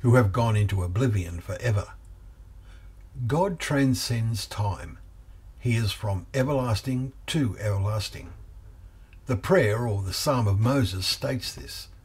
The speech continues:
"Before the mountains were brought forth, or ever you had formed the earth and the world, from everlasting to everlasting,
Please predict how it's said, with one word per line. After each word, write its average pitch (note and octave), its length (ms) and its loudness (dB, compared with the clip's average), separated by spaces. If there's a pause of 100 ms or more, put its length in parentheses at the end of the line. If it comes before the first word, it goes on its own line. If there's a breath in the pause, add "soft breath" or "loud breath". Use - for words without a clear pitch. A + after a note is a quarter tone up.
(800 soft breath)
"Before B2 420 6
the C3 80 8
mountains B2 500 4
were G2 140 0
brought A2+ 380 -2
forth, A#2 440 -4 (520 soft breath)
or C3+ 260 4
ever E3 220 2
you E3 180 2
had C#3 140 0
formed F3 340 4
the A2+ 240 -2
earth G2 320 0
and A2 180 4
the A2 60 4
world, A#2 500 0 (480)
from F#2 360 -2
everlasting C#3 720 2
to G#2+ 240 -4
everlasting, A#2+ 800 0